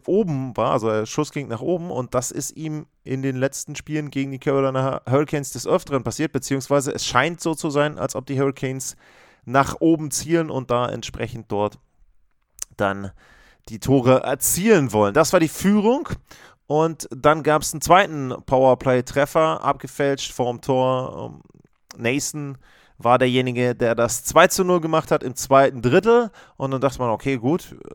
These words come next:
scheint jetzt relativ einfach zu werden für die Hurricanes, aber dann gab es direkt vierundzwanzig Sekunden später durch Ryan Pulock den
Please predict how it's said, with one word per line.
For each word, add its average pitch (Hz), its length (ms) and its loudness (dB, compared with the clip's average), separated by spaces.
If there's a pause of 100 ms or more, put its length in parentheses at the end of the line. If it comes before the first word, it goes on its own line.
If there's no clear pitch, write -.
(480)
scheint 123 340 0
jetzt 123 340 -2
relativ 117 340 0
einfach 156 520 0
zu - 180 -6
werden 123 380 2
für - 160 -8
die 107 120 -2
Hurricanes, 175 760 2
aber 143 540 6 (680)
dann 120 540 0
gab 127 300 6
es 135 420 0
direkt 147 560 2 (640)
vierundzwanzig 135 580 0
Sekunden 131 340 -2
später 127 480 -2
durch 113 300 -6
Ryan 110 220 -2
Pulock 131 460 -4
den 107 400 -10